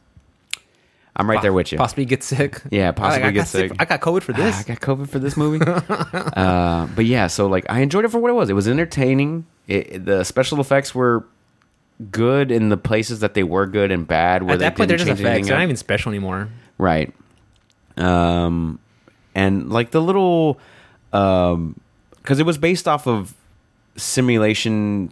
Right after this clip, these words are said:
Speaker 1: theory,
Speaker 2: Which,
Speaker 1: uh, kinda
Speaker 2: what
Speaker 1: like the first one was.
Speaker 2: Mm-hmm.
Speaker 1: But at this point, is, like, is the simulation part of the simulation,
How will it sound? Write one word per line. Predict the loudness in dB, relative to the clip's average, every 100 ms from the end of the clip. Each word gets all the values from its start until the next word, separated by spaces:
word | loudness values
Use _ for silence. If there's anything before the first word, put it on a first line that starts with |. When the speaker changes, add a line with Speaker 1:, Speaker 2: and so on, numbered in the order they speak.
| -10
Speaker 1:
theory, | -2 2 4 4 4 2 0 -6 -14 _ _ _ -20
Speaker 2:
Which, | -20 -16 -16 -14
Speaker 1:
uh, | -10
kinda | -2 0
Speaker 2:
what | 2
Speaker 1:
like | 0 0
the |
first | -2 0 0 0
one | 0 2
was. | 2 2 2 0 -2 -2
Speaker 2:
Mm-hmm. | -2 -4 -8 _ _ _ _ _ _ _
Speaker 1:
But | -6 0 2
at | 2 0
this | -2 -2
point, | -2 0 2 2
is, | 0 2
like, | 0 0 -6
is | -8 -4
the | -4
simulation | -2 0 2 2 2 0 -2 -2 -2 -2 -4 -8
part | -2 0
of | 2
the | -2
simulation, | 0 0 2 2 2 0 0 -2 -2 -2 -2 -2 -6